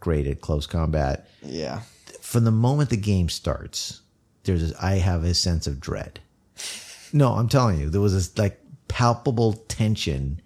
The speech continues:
Speaker 2: Yeah.
Speaker 1: in walking down those corridors, not knowing what I'm gonna encounter or how many of these Gene Stealers I'm gonna encounter.
Speaker 2: Yeah.
Speaker 1: So you, you feel the tension in the game because at first it's a few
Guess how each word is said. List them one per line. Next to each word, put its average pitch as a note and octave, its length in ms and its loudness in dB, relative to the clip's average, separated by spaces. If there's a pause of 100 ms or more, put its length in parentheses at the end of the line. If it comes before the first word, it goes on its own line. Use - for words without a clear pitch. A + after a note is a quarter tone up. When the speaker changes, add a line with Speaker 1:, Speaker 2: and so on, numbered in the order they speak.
Speaker 2:
Yeah. A#2+ 460 2
Speaker 1:
in G2 240 2
walking G2 320 2
down G2 200 4
those F2 160 2
corridors, D#2 720 0
not G2+ 340 2
knowing F#2+ 600 2
what F#2 260 0
I'm F2+ 120 2
gonna D#2 320 0
encounter D#2 720 -2
or C#2 60 -2
how F2+ 180 0
many F2 220 2
of D#2+ 60 0
these D#2 200 -4
Gene G#2+ 240 2
Stealers D2+ 240 -2
I'm D#2+ 100 0
gonna D#2 180 0
encounter. D#2+ 680 -2 (120)
Speaker 2:
Yeah. F#2+ 220 -8 (180)
Speaker 1:
So G2 400 2 (140)
you, G#2+ 320 -2 (180)
you A#2+ 200 0
feel A2+ 520 2
the D2+ 140 0
tension A2+ 460 0
in D2+ 160 0
the D2 80 -2
game D2+ 540 -2 (920)
because G2+ 600 0
at G2 140 0
first C#3 260 2
it's G2 140 -2
a F2+ 40 0
few A#2+ 360 0